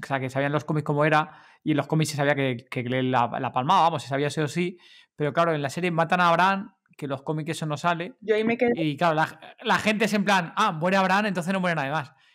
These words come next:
Speaker 1: Y claro, no se esperaban que finalmente luego sí moría Glenn, entonces fue un shock ahí en plan para todos, "Hostia, qué hijos de puta, que se han cargado a dos a la vez". <laughs>
Speaker 2: Mm, yo lo pasé muy mal.
Speaker 1: No, no, bueno,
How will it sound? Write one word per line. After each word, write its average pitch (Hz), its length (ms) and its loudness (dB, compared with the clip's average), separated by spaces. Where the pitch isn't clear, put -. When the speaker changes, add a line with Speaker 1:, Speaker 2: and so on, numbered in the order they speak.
Speaker 1:
Y 185 60 -2
claro, 190 160 2
no 170 60 -2
se 185 80 -2
esperaban 196 320 0
que 196 160 0
finalmente 220 500 2
luego 226 220 -2
sí 247 380 0
moría 180 340 2
Glenn, 208 180 2
entonces 175 300 -2
fue 196 100 0
un 190 120 0
shock 190 200 -2
ahí 175 120 0
en 165 60 -4
plan 170 140 0
para 165 140 0
todos, 147 160 -4
"Hostia, 175 320 -4
qué 202 100 2
hijos 208 220 2
de - 120 2
puta, 226 200 0
que 165 80 0
se 190 80 2
han 226 80 2
cargado 220 280 4
a 185 60 4
dos 208 180 2
a - 20 4
la 180 120 4
vez". 240 160 2
<laughs> 214 600 -2
Speaker 2:
Mm, 214 300 -10
yo 208 80 0
lo 196 100 0
pasé 180 280 -14
muy 151 100 -20
mal. - 240 -14
Speaker 1:
No, 156 80 2
no, 156 360 2
bueno, 185 280 2